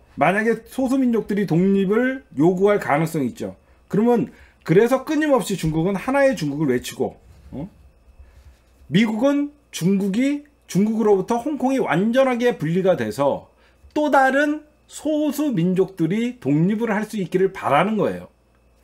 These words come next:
이해가 가시죠? 여러분들 과거의 냉전체제 때 미국과 소련이 양 진영에 엄청난 싸움을 했죠.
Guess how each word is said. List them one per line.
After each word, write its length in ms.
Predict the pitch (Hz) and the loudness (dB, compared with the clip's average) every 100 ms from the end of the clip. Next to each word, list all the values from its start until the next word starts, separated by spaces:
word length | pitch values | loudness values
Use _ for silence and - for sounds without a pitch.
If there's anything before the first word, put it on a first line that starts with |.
| - _ - - - - - | -20 _ -16 -14 -16 -20 -6
이해가 240 | 127 165 | -2 0
가시죠? 420 | 160 117 - 92 87 _ _ _ _ _ - | 0 -4 -8 -16 -16 _ _ _ _ _ -2
여러분들 520 | 180 226 226 147 - - | 0 2 2 0 -4 -14
과거의 560 | - 165 214 262 262 | -2 0 4 6 6
냉전체제 680 | 143 156 185 240 233 214 202 | 4 -2 -2 -2 -2 -2 -2
때 160 | 220 214 | -2 -2
미국과 520 | 139 196 220 - 220 | -2 -4 -4 -4 -4
소련이 580 | 202 226 214 202 220 156 | -2 -2 0 0 -2 0
양 300 | 147 202 214 | 0 0 -2
진영에 320 | 165 180 202 | -2 -2 0
엄청난 500 | 147 139 196 214 202 | -2 -2 -2 -2 -2
싸움을 340 | 226 220 220 | 0 -2 0
했죠. 340 | 151 - 101 | -4 -4 -10